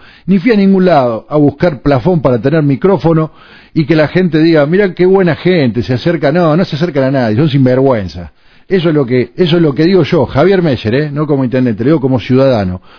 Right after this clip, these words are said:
Porque estoy cansado de ver cómo se destruyen las instituciones por los intereses mezquinos, gremiales, por los intereses políticos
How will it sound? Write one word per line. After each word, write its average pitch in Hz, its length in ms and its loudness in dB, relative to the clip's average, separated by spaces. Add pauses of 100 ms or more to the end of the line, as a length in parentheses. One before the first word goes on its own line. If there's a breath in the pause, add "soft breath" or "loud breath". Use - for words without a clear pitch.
(180 loud breath)
Porque 156 220 -2
estoy 196 300 -2
cansado 208 720 2
de 151 100 2
ver 185 260 0
cómo 208 240 2
se - 140 -2
destruyen 196 560 2
las 160 140 0
instituciones 160 680 0
por 139 160 -2
los 127 100 2
intereses 143 440 0
mezquinos, 175 560 0 (200 loud breath)
gremiales, 170 760 0
por 131 160 -2
los 127 100 2
intereses 131 440 -2
políticos 175 680 0